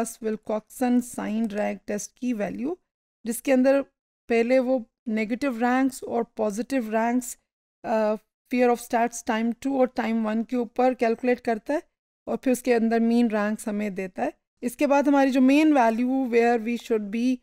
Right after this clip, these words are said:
thinking about is the Fear of Stats Time two, Fear of Stats Time one के ऊपर हमारी जो वैल्यू Z की है, that is a minus four point one eight,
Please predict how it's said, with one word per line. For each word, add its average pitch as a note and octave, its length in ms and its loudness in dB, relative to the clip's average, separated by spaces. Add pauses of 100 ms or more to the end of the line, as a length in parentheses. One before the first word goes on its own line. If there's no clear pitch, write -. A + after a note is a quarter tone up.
(380)
thinking C#4 320 4
about A3 340 -2
is A3 160 -2
the A3 320 -2 (400)
Fear C#4 200 4
of B3+ 360 0
Stats A3+ 400 -2
Time A3+ 340 2
two, C4+ 260 -2
Fear B3+ 260 2
of A#3+ 100 -10
Stats A3 320 -4
Time A3 300 -2
one A#3 120 0
के B3 80 -2
ऊपर A3 200 -4
हमारी G#3+ 400 -2
जो A3 220 -4
वैल्यू G#3 340 -4
Z A#3+ 280 2
की B3+ 180 2
है, G#3+ 180 -2 (500)
that A3 240 -4
is A3 180 0
a G#3 200 2
minus A3 540 -2 (180)
four G#3+ 220 0 (140)
point G#3 400 -6
one G3+ 400 -6
eight, C4 340 -4